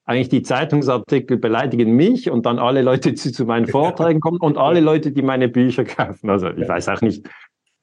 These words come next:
Speaker 1: äh, ich weiß auch nicht, wie, wie die, wie die Journalisten ticken. Also dieser eine Journalist, keine Ahnung, aber ja, seine Verantwortung. Ich, ich sage immer, was Paul über Peter sagt, sagt mehr über Paul als über Peter. Also jeder gibt sich ja durch seine Sprache auch zu erkennen.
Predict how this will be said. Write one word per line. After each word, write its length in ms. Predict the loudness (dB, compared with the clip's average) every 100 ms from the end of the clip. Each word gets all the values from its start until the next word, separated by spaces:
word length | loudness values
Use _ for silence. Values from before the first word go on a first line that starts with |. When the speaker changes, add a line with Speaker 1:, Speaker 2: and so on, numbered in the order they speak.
| -12
Speaker 1:
äh, 180 | -10 -6
ich 180 | -4
weiß 220 | -2 -2 -2
auch 140 | 0
nicht, 240 | 0 2
wie, 240 | 2 4 4
wie 140 | 2
die, 360 | 4 2 4 2
wie 140 | 0
die 100 | 0
Journalisten 760 | -2 2 4 4 2 0 -2 0
ticken. 360 | -2 0 0
Also 400 | 0 0 0 -2 _
dieser 300 | 0 2 2
eine 280 | -2 0 2
Journalist, 520 | 2 2 2 0 -4
keine 260 | -6 -2 0
Ahnung, 280 | 0 -2 -4
aber 380 | -4 0 -2 -4 _ _ -4
ja, 200 | -4 -4 -10
seine 300 | -8 -2 0
Verantwortung. 680 | 0 0 0 0 -4 -4 -12 -8
Ich, 220 | -4 -2
ich 100 | 0
sage 180 | 0 2
immer, 160 | 2
was 180 | 0 -2
Paul 300 | -4 0 2
über 240 | 2 0
Peter 380 | 0 0 2 -2
sagt, 340 | 0 0 -2 -2
sagt 240 | -4 0
mehr 180 | -2 0
über 240 | 0 0
Paul 380 | -2 -2 2 2
als 180 | 0 -2
über 200 | -2 -2
Peter. 440 | 0 0 2 -4 -6 -20 -18 -6
Also 160 | 0
jeder 480 | 2 4 2 2 0
gibt 360 | -2 -2 -2 0
sich 180 | -2 0
ja 100 | 0
durch 200 | 0 0
seine 220 | -2 -2
Sprache 560 | -4 -2 0 0 -4
auch 120 | -4 -4
zu 120 | -4
erkennen. 400 | -4 -6 -10